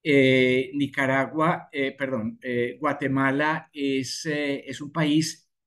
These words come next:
extremadamente rico en, eh, en historia, en arqueología, en cultura, en recursos naturales, en, eh,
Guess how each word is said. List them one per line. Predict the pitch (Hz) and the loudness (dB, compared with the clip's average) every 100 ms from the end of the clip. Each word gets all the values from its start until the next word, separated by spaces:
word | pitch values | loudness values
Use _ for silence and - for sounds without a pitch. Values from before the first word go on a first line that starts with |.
| _ _ _ | _ _ _
extremadamente | - 226 - 208 190 170 170 175 180 165 165 | -4 -4 -4 -2 0 2 2 2 2 0 -2
rico | 180 175 170 165 _ - 190 185 185 185 - | -6 -6 -8 -8 _ -2 2 2 2 -2 -4
en, | 131 123 123 | -2 2 2
eh, | 123 117 117 113 | 2 2 0 -2
en | 113 120 - 120 | -4 -8 -6 -4
historia, | 113 - 196 180 139 131 143 160 165 | -4 0 2 4 4 2 2 2 0
en | 135 123 | -2 -2
arqueología, | 113 113 110 104 - 196 202 156 139 156 170 185 170 _ _ _ _ - | -4 -6 -8 -8 -8 -4 0 2 2 2 2 0 -4 _ _ _ _ -6
en | 135 131 120 | -2 -2 -2
cultura, | 120 113 - 175 208 180 156 165 170 170 | -6 -8 -8 -8 -4 -2 2 2 0 -2
en | - 123 | -6 -6
recursos | 113 117 113 131 120 | -6 -10 -12 -10 -6
naturales, | 131 113 110 143 175 170 131 135 151 156 - _ _ _ _ _ | -6 -6 -6 0 2 2 2 2 0 -2 -8 _ _ _ _ _
en, | - 139 131 123 123 | -2 2 4 4 4
eh, | 120 120 113 110 110 113 117 | 2 2 0 -2 -6 -6 -8